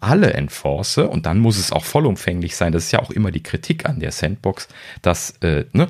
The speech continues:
das halt eben nicht alles möglich macht. Und natürlich gehen die Leute dann immer drum herum, aber dann ändert sich auch an dem Vorgehen nichts.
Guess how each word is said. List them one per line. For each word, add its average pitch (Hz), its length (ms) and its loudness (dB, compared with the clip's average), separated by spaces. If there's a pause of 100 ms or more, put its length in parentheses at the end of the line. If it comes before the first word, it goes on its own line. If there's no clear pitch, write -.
das 85 180 -2
halt - 140 2
eben 78 260 0
nicht 80 280 -4
alles 80 440 0
möglich - 440 2
macht. 139 280 -2 (380)
Und 92 180 0 (280)
natürlich 123 440 0
gehen 110 160 4
die 95 60 4
Leute 80 260 2
dann 71 140 -2
immer 64 220 -4
drum - 180 -8
herum, - 200 -6
aber 110 140 2
dann 123 220 0
ändert 220 380 2
sich 160 220 0
auch 120 220 0
an 101 200 2
dem 82 260 -2
Vorgehen 131 880 -4
nichts. - 540 -20